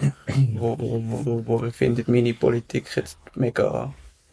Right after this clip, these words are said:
repräsentieren. Und die sind eben intersektional. Es hat alles wie Abhängigkeiten. Also zum Beispiel Grün geht nicht, wenn man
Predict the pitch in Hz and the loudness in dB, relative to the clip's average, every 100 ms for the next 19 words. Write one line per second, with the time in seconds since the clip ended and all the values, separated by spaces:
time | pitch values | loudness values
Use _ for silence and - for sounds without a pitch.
0 | - - _ _ _ - - - 123 117 | -20 -20 _ _ _ -6 -4 -2 0 0
1 | - - 143 139 - 202 - - 120 113 | 2 4 6 6 2 -4 -4 -4 -2 0
2 | 117 131 123 135 - _ _ - - _ | 2 2 0 -6 -20 _ _ -20 -20 _
3 | _ - 135 143 147 139 135 - 135 131 | _ -4 4 4 6 4 2 2 4 6
4 | 120 - 127 127 131 139 135 131 127 - | 6 6 6 8 8 6 6 6 6 8
5 | 185 - 135 147 - 160 127 117 - 123 | 6 8 6 6 4 6 6 4 2 2
6 | 120 127 127 123 - 120 - 120 117 - | 2 -4 2 2 4 2 4 4 4 0
7 | - - - - 139 139 135 135 127 120 | -14 -16 -16 2 6 8 8 6 6 8
8 | 123 - 127 127 131 127 - 104 120 117 | 8 6 6 8 8 4 2 4 6 4
9 | 117 | 4